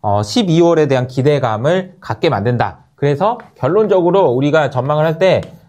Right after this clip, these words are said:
우리가 생각할 수 있는 거는 산타 랠리 있다.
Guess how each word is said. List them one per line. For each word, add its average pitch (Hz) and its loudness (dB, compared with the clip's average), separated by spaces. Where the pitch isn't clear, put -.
우리가 123 -2
생각할 165 -2
수 160 -8
있는 107 -4
거는 151 -2
산타 180 -2
랠리 156 0
있다. 113 -4